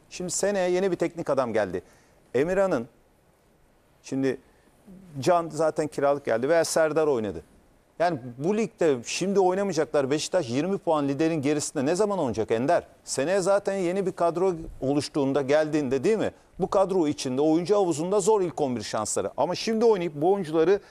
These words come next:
test etmesi gerekir ileriki sene için. Geçen sene Sergen Yalçın bu farkı nasıl gösterdi, konuştuk.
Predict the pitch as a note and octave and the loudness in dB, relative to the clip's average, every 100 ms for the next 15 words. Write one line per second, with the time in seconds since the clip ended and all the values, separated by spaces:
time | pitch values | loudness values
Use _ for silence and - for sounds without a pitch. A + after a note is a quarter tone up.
0 | _ - F3+ F3+ F#3 - D3+ - F3 D#3 | _ -2 0 0 -2 -2 -4 -2 0 0
1 | C3+ - G3 F#3+ - _ - C#3 E3 E3 | 0 0 -2 -2 -10 _ -2 0 0 -2
2 | F#3+ F3 E3+ D3+ - F2 - _ _ - | -2 -2 0 -2 -4 -12 -14 _ _ -4
3 | B2+ A3 G#3+ G3 F3 E3 D#3 E3+ F3 E3+ | 0 0 0 -2 -2 0 0 0 0 0
4 | E3 F#3 E3+ F3 E3+ F3+ G3 - E3+ C#3 | 0 -4 -4 -2 -2 -2 -4 -2 0 0
5 | B2+ C#3 B2 A#2+ C3 C3 - | -2 -2 -2 -4 -4 -4 -6